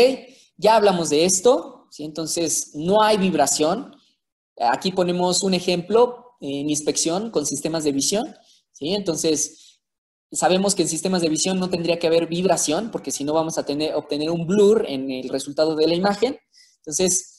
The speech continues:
estos motores son ideales porque no tienen hunting, o no experimentan esta, este fenómeno físico. Eh,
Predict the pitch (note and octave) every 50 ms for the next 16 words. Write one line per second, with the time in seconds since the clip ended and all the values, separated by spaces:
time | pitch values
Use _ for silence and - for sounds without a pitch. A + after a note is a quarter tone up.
0 | _ _ _ _ _ _ _ _ F3 F#3 F#3 A3 G#3+ A3 G#3+ G#3 G#3+ G#3+ G#3 G3+
1 | G#3 G#3+ G#3 G#3 A3+ A3+ A#3 A#3+ A#3 G#3+ G3+ G3 G3+ G3 - - D#3 - - D3+
2 | D#3 E3 E3 E3+ F3 E3+ E3+ E3 D#3+ - - G3 G3+ G3 F#3+ G3 F#3+ G3 G#3+ A3+
3 | A3 - _ _ _ - - C#3+ C#3 C#3 D3+ E3+ F3+ E3+ - F3+ E3 D3 - -
4 | C3+ C3+ C3+ C3+ D3 C#3+ - D#3 D3+ D3+ - - D#3+ D#3 - - - E3 D#3 D#3
5 | E3+ F3 - - _ _ _ _ _ _ _ _ - D#3 D3 - E3 D3 - C#3
6 | C#3 C#3 C#3 C3+ C#3 D3 E3+ F3+ - _ - G3+ G3+ - - F#3 - G3 B3+ -
7 | - _ _ _ _ _ _ _ _ _ - C#3+ C3+ C3 C3 C3 C3 C3 C3 C3
8 | C3 C3 C3 C3 C3 C3+ - -